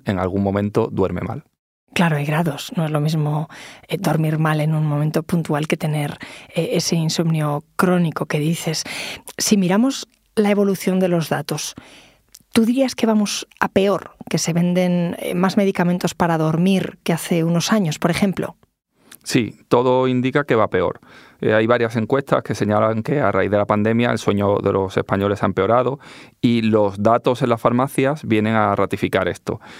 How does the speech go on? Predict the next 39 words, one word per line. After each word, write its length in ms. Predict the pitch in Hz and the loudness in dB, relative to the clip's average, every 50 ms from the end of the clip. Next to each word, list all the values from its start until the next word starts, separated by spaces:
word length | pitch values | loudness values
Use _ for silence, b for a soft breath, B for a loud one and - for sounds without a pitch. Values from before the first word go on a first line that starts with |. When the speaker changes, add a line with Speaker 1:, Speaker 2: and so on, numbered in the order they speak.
| B B B | B B B
Speaker 1:
Se 160 | - - 117 | 2 4 4
ve 80 | 113 | 4
claramente 460 | 113 135 135 135 135 135 139 143 160 147 | 4 2 2 2 2 0 2 0 0 0
si 140 | - 143 | 2 2
miramos 380 | 123 110 104 107 113 120 131 139 | 2 4 2 2 2 2 2 2
los 120 | 131 120 | 0 0
productos 420 | - - 120 107 104 104 - - 120 | 0 2 0 0 0 0 0 -2 -2
que 80 | - | -2
se 140 | 120 - 117 | -2 0 2
venden 280 | 113 110 113 123 135 120 | 2 2 2 0 0 2
para 200 | - 110 101 98 | 2 2 4 4
dormir 340 | 98 95 - 104 107 120 117 | 2 2 2 2 0 0 0
sin 220 | - - 135 117 | 0 -2 0 0
receta. 480 | 98 95 - - 101 98 - 95 90 B B B B B B | 0 -2 0 0 0 0 0 -2 -4 B B B B B B
Eh, 200 | B 107 104 101 | B 0 2 2
son 160 | - - 110 | 2 2 2
los 80 | 113 113 | 2 2
que 100 | - 120 | 2 2
toman 200 | 117 120 117 113 | 2 2 2 2
personas 420 | - 104 101 - 117 120 113 101 | 0 -2 0 2 2 2 0 0
que, 320 | - - 101 101 - - - | 0 0 0 0 0 -4 -4
que 140 | - - 95 | -4 -4 -4
quizás 240 | 92 98 - 117 110 | -4 0 0 2 2
no 100 | 110 110 | 2 2
tienen 240 | 107 113 110 110 107 | 2 2 2 2 0
un 100 | 104 101 | 0 2
problema 360 | 101 104 104 104 107 104 104 | 2 2 2 2 2 2 2
agudo 320 | 101 95 104 107 107 101 | 2 2 2 2 2 2
de 80 | 95 101 | 2 0
insomnio, 540 | 101 - - 147 156 156 147 147 160 180 B B B B B B B | -2 0 0 0 0 2 0 0 -2 -4 B B B B B B B
pero 260 | - 117 110 113 104 | 2 2 4 2 2
que 240 | - 107 101 98 98 | 2 0 0 0 -2
sienten 420 | - - 110 107 107 - 120 113 | 0 0 2 2 2 0 0 0
que 80 | 117 120 | 0 0
necesitan 500 | 110 - - 98 - 107 - 110 104 101 | 0 0 -2 -2 -2 0 0 0 2 2
algo 240 | 101 101 107 113 | 2 2 2 2
para 340 | - 117 107 101 95 92 90 | 2 2 2 2 2 0 0
dormir 280 | 87 90 87 92 90 87 | -2 -2 -2 -2 -4 -2
mejor. 380 | - - - - 90 - - | -4 -6 -2 -2 -2 -2 -4